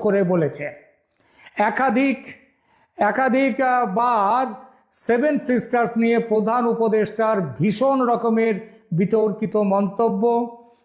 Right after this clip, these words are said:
প্রাক্তন সেনাকর্তা তথা ইউনূসের অন্যতম কাছের মানুষ ফজলুর রহমানের চীনকে নিয়ে ভারত আক্রমণের প্রস্তাব, এরকম একের পর এক প্রসঙ্গ তুলেছেন অজিত ডোভাল। সর্বশেষ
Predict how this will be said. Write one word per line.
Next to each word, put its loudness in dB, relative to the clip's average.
প্রাক্তন 0
সেনাকর্তা 0
তথা 0
ইউনূসের 2
অন্যতম 0
কাছের -2
মানুষ 2
ফজলুর 2
রহমানের 0
চীনকে 0
নিয়ে 2
ভারত 0
আক্রমণের 0
প্রস্তাব, 0
এরকম 2
একের 0
পর 0
এক 0
প্রসঙ্গ 0
তুলেছেন 0
অজিত 0
ডোভাল। 0
সর্বশেষ 0